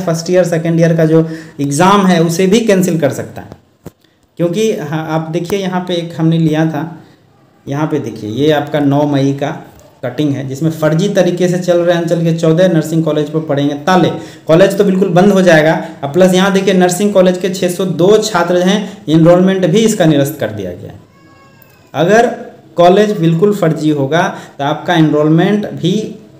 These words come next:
जो है निरस्त कर दिए जाएंगे, आपका साल भी ख़त्म, आपका enrollment भी ख़त्म, फिर आपका result भी ख़त्म। तो ये हम ये मना नहीं कर सकते कि इस प्रकार का नहीं हो सकता। अगर कॉलेज बिल्कुल फर्जी रहेगा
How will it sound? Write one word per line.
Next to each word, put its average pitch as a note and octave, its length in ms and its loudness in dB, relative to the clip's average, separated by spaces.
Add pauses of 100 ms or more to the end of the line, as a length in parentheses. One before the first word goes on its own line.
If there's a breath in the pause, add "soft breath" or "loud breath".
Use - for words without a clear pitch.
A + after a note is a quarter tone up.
(140)
जो D3+ 100 -4
है E3+ 160 -2
निरस्त C#3+ 340 -2
कर B2+ 120 -4
दिए A#2 200 -8
जाएंगे, G#2+ 340 -10 (840)
आपका B2+ 260 -2
साल E3 240 0
भी F#3 160 -2
ख़त्म, F#3+ 420 -4
आपका C#3+ 260 -2
enrollment C#3+ 460 2
भी A#2+ 100 -8
ख़त्म, G#2+ 260 -14 (360)
फिर E3+ 180 -4
आपका F3 220 -2
result G#3 320 -2
भी F3 160 -6
ख़त्म। A#2 280 -10 (1120)
तो C#3+ 60 -4
ये F#3+ 240 4
हम G3 240 -2
ये G#3 200 4
मना F3+ 540 0
नहीं A3+ 140 0
कर G3+ 160 0
सकते F#3 320 -2
कि F#3 160 0
इस F3 100 -2
प्रकार F3+ 320 0
का F3+ 120 0
नहीं E3+ 300 2
हो C#3+ 220 0
सकता। C3 320 -8 (340 loud breath)
अगर F#3 240 4
कॉलेज F#3+ 320 2
बिल्कुल F#3 340 -2
फर्जी F3+ 300 0
रहेगा D#3 340 2